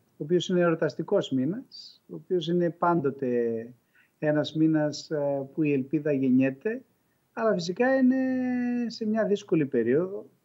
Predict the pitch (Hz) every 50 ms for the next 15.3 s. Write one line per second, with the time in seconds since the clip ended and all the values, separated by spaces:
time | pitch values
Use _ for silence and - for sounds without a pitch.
0 | _ _ _ _ 170 147 139 135 135 156 147 139 143 147 156 160 160 156 147 135
1 | 135 143 160 170 170 165 160 151 139 127 131 156 160 151 - 147 127 131 127 -
2 | - 135 - 180 170 151 143 147 147 139 - - 135 131 117 107 101 101 - -
3 | _ _ _ _ _ _ _ _ _ _ _ _ _ _ 156 139 147 165 165 160
4 | 151 139 - - 170 165 - 165 143 139 127 131 - 143 147 143 135 - - 147
5 | 135 127 123 120 113 110 107 104 101 101 107 107 _ _ _ _ 127 123 120 113
6 | 110 123 120 110 110 - 143 139 143 135 139 - - - 123 117 113 110 107 107
7 | 107 107 107 104 104 104 - - 127 117 120 131 139 131 - - - 117 113 110
8 | 110 113 - - 127 - - 127 120 120 117 127 135 139 131 123 - 123 110 110
9 | 113 107 107 - 135 131 127 - - - _ _ _ _ _ _ _ - 151 139
10 | 143 143 151 151 151 143 - 147 131 131 123 120 - - 165 160 147 135 120 107
11 | - - - - _ _ _ _ _ _ _ - 131 - - 135 123 117 117 123
12 | 123 123 131 135 131 127 120 117 113 113 110 113 113 113 113 113 113 110 110 110
13 | 113 110 110 - _ - 131 123 120 117 - 117 110 110 107 - 123 - - 135
14 | 131 - - 120 113 117 107 - - _ - 120 110 104 110 113 131 160 185 185
15 | 180 170 - - -